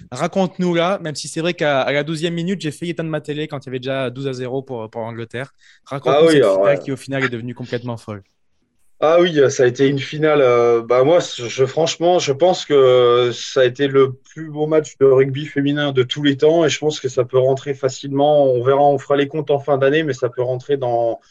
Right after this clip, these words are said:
Speaker 2: les plus beaux matchs de, de l'année, euh, toujours confondus, quoi, clairement. Le scénario a été, euh, complètement fou, comme tu, tu disais, les Anglaises ont fait du rugby anglais, c'est-à-dire, euh, des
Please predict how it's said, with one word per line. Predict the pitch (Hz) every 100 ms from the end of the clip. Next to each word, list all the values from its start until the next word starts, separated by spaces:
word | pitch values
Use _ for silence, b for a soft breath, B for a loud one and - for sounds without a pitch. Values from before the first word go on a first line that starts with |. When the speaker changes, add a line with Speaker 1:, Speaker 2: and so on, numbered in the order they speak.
| b _
Speaker 2:
les | 127
plus | 131 139 139
beaux | 139
matchs | 139 147 -
de, | 135 131 123 120
de | 120
l'année, | 123 127 135 139 135
euh, | 123 120 110 104
toujours | - 135 139 127
confondus, | 143 131 135 127
quoi, | 123 101
clairement. | - 123 120 117 - _ _ _ _ _
Le | 120
scénario | 113 135 131 131 139 143
a | 131 123
été, | 120 127 123 120
euh, | 117 113 110
complètement | - 123 127 123 127
fou, | 127 185 175
comme | 147 123
tu, | 127
tu | 127 117 _ _
disais, | _ 123 123 135
les | 120 110
Anglaises | 110 120 117 110 - -
ont | 104
fait | 101 120
du | 104 101
rugby | 101 104 110
anglais, | 104 117 131 147
c'est-à-dire, | 147 104 95 92
euh, | 69 60 64
des | 76 92